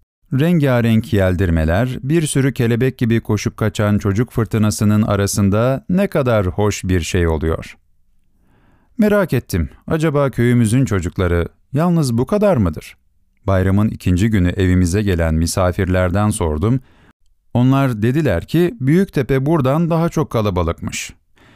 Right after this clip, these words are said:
Oh, çok şükür. Demek ki bizim köy çocuk doludur. Bizim köy İstanbul'un pek zengin bir köyü değildir. Kadınları Zühre ile çok az tanışırlar. Görülüyor ki daima meşru sebeplerle kanaat ederek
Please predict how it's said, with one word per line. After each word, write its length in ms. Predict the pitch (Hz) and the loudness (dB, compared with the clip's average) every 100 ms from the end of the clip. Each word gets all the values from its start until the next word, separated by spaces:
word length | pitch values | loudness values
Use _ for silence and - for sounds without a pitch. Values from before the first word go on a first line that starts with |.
| _ _ _ - | _ _ _ -2
Oh, 640 | 110 101 92 85 82 78 - - | 0 2 0 0 -2 -4 -10 -14
çok 240 | - 104 - | -6 -6 -6
şükür. 520 | - - 113 - - - | -10 -10 -12 -14 -20 -4
Demek 280 | 107 104 - | 0 0 -2
ki 120 | 107 | -4
bizim 240 | 87 104 113 | 0 0 0
köy 320 | 107 110 - - | 0 -2 -4 -4
çocuk 340 | 120 117 - | -4 -4 -2
doludur. 500 | 139 113 90 82 - - _ _ _ _ _ - | -2 0 -2 -8 -14 -20 _ _ _ _ _ -4
Bizim 240 | 175 214 | 0 0
köy 260 | 151 92 87 | 0 -2 -2
İstanbul'un 640 | 123 - 175 175 123 104 107 | -6 -2 0 2 2 0 0
pek 260 | 139 139 | -2 -4
zengin 500 | 104 104 113 113 113 | -2 0 2 2 2
bir 120 | 110 98 | 2 0
köyü 300 | 117 127 123 | 0 0 2
değildir. 520 | 127 107 90 - - _ _ - | 0 0 -4 -8 -16 _ _ -8
Kadınları 640 | 95 92 92 90 113 131 | -4 0 0 0 0 -2
Zühre 440 | 92 113 107 127 | -2 0 0 0
ile 200 | 110 135 | 0 -2
çok 240 | 135 143 123 | -2 -4 0
az 240 | 110 92 | -2 -2
tanışırlar. 720 | 104 92 87 92 82 78 - _ _ _ _ - | -2 -2 -2 -2 -4 -6 -10 _ _ _ _ -2
Görülüyor 520 | 185 185 208 170 90 | 0 2 2 0 0
ki 180 | 107 95 | -2 0
daima 500 | 117 143 131 104 120 | 2 2 2 2 2
meşru 460 | 107 104 - 147 | 2 0 -2 -2
sebeplerle 680 | - 95 87 - 87 78 73 | -2 -2 -2 -2 -2 -2 -4
kanaat 460 | - 85 92 107 120 | -2 0 0 0 -2
ederek 440 | 104 107 156 - | 0 0 -2 -6